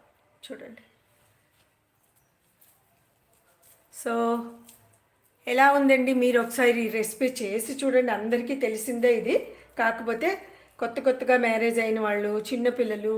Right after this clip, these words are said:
కొత్త కొత్తగా చేసుకోవాలనుకున్న వాళ్ళు, వాళ్ళ కోసం ఇది మనకి తెలిసిన రెసిపీయే, ఎందుకంటే ఇది చూడండి. So, thank you very much అండి అందరికీ కూడా. So, హ్యాపీ ఓ-, హ్యాపీ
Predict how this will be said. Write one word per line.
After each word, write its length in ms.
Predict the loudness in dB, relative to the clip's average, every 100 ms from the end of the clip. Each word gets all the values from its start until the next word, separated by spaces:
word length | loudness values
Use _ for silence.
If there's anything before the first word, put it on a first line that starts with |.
| -4 -8
కొత్త 160 | -6 -6
కొత్తగా 360 | -6 -2 -2 -2 -4
చేసుకోవాలనుకున్న 840 | -8 -4 -2 -2 -4 -6 -8 -8
వాళ్ళు, 200 | -6 -8 -8 -12 -20 -20 _ -8
వాళ్ళ 180 | -6 -6 -8 -8
కోసం 280 | -6 -4 -4
ఇది 140 | -4 -6 -10 _ _ _ _ -18
మనకి 260 | -14 -14 -12
తెలిసిన 440 | -12 -10 -4 -2 -2
రెసిపీయే, 480 | -4 -6 -6 -2 -2 -2
ఎందుకంటే 380 | -8 -8 -6 -6
ఇది 120 | -6 -8 -10 -20 _ -12
చూడండి. 400 | -10 -10 -6 -6 -6 -10 _ _ -12 -2
So, 160 | 2 2 -2 -14 _ _ _ -4
thank 220 | -2 -2
you 40 | 2
very 160 | 2 4 2
much 160 | 0 0
అండి 180 | 0 2 2
అందరికీ 400 | 2 2 2 0 -2
కూడా. 240 | -2 0 0 -2 -4 -12 -16 -14 -14 -16 -20 _ _ _ 0
So, 100 | 4 6 6 2
హ్యాపీ 320 | 0 0 -2 0 -2
ఓ-, 40 | -4 -6 -10 -6 -4 -4
హ్యాపీ 260 | -4 0